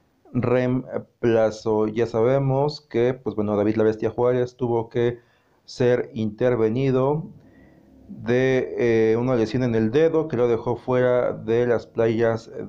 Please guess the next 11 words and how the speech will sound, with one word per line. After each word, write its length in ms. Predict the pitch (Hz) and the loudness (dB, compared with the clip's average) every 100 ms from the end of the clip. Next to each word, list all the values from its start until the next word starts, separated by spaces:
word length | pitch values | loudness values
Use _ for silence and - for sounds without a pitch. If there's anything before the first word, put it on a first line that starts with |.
| 107 | -2
de 280 | 113 120 - | 0 0 0
El 240 | 110 107 | 0 2
Exatlón. 720 | 117 120 120 147 165 170 165 - _ _ _ | 0 -2 -4 0 2 2 -2 -8 _ _ _
Ya 220 | - 113 113 | -2 0 0
está 440 | 110 123 120 120 | 0 -2 0 -2
en 200 | 117 120 | -6 -6
su 200 | 117 113 | -6 -8
casa 520 | - 120 120 123 117 - | -2 0 0 -2 -2 -4
en 140 | 113 | -4
Yucatán 880 | 107 113 107 - 113 113 - 107 110 | -4 -4 -4 -2 -2 -2 -4 -6 -4
descansando, 1300 | 107 120 120 - 110 104 107 147 147 143 135 139 147 | 0 0 0 -4 -2 -2 -2 -2 -2 -2 0 2 0